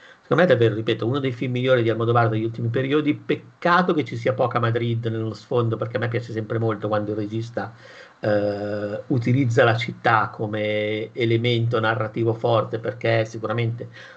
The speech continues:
una cosa che conosce bene, però comunque Madrid c'è, ambientato da quelle parti ed è interessante. E, ripeto, dopo la parentesi autobiografica del film precedente, che era buona ma non completamente riuscita secondo me,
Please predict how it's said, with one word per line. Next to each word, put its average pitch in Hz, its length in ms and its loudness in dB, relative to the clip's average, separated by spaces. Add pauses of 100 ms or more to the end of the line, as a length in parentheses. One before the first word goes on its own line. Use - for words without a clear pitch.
una 117 160 -2
cosa 120 220 2
che 117 100 -6
conosce 117 380 -2
bene, 120 260 2
però 143 240 2
comunque 123 400 -6
Madrid 113 320 -4
c'è, 117 160 -6
ambientato 104 380 -8
da 104 80 -8
quelle 110 220 -4
parti 110 400 2
ed 107 80 -8
è 104 140 -10 (440)
interessante. 135 840 -2
E, 135 460 2 (160)
ripeto, 120 360 0
dopo 120 260 2
la 123 100 4
parentesi 117 760 0
autobiografica 120 720 0
del 107 120 -6
film 117 140 -8
precedente, 117 480 -4
che - 100 -4
era 127 140 4
buona 117 360 2
ma 101 100 -8
non 123 120 -4
completamente 113 480 -6
riuscita 117 360 -6
secondo 104 340 -8
me, 120 200 -4